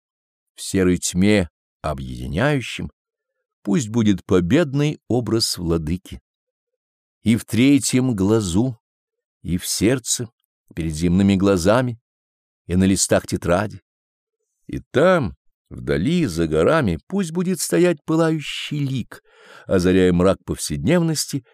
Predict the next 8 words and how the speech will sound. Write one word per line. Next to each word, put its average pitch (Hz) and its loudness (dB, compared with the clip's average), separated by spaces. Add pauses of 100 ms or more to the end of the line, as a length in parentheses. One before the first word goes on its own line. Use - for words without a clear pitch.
(160)
и 151 0
освещая 80 -4
путь. - -14 (880)
Надо 175 2
добиться 156 -2
того, 156 0
чтобы 143 -2 (120)
образ 143 0